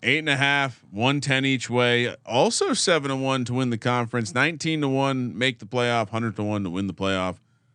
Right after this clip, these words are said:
I, I will say, I'll throw it up there.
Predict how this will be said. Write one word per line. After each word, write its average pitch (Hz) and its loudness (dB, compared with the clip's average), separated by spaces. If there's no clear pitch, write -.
I, 147 -4
I 165 4
will 226 4
say, 202 4
I'll 135 2
throw 180 4
it 165 4
up 170 2
there. 90 -6